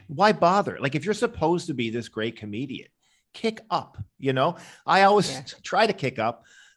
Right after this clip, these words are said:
Speaker 1: The, uh, you know, the way I try to explain it to people is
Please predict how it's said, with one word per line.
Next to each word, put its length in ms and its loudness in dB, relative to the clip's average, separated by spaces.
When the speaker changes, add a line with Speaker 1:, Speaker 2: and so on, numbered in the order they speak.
Speaker 1:
The, 340 -2
uh, 360 0
you 140 -4
know, 240 0
the 100 -6
way 160 0
I 120 2
try 160 -6
to 80 -4
explain 300 -8
it 80 -12
to 80 -8
people 380 -10
is 280 -8